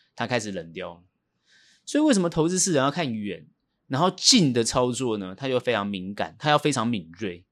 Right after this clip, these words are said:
很多人常问我说，“哎，做短的啊，或者做近的，常常会有这种追高杀低的情况。”我说很合理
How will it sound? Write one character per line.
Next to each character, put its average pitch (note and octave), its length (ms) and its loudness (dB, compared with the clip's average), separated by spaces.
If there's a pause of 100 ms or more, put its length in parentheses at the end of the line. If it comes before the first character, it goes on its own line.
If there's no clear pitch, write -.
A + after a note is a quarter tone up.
(380)
很 B2 120 -6
多 F#3 120 4
人 D#3+ 120 6
常 C3+ 200 0
问 D#3 140 2
我 G2+ 120 -4
说 B2 160 -6
，“哎， E3+ 80 2
做 F3 240 2
短 G2+ 300 -4
的 F#2+ 120 -8
啊， G2 140 -6
或 D3 120 -2
者 C#3 60 -6
做 C#3+ 160 -2
近 A2+ 280 -2
的， F#2+ 120 -6
常 B2 140 -6
常 C#3 80 -2
会 D3+ 100 0
有 A2 60 2
这 G2+ 40 -2
种 A2+ 140 -6
追 A2+ 240 -4
高 A2 180 0
杀 G#2 220 -4
低 G#2 120 -10
的 F#2+ 100 -8
情 F2 240 -14
况。” E2+ 280 -20
我 A2 120 -10
说 D#3+ 160 0
很 A#2+ 120 -2
合 F#2+ 140 -8
理 F#2 200 -12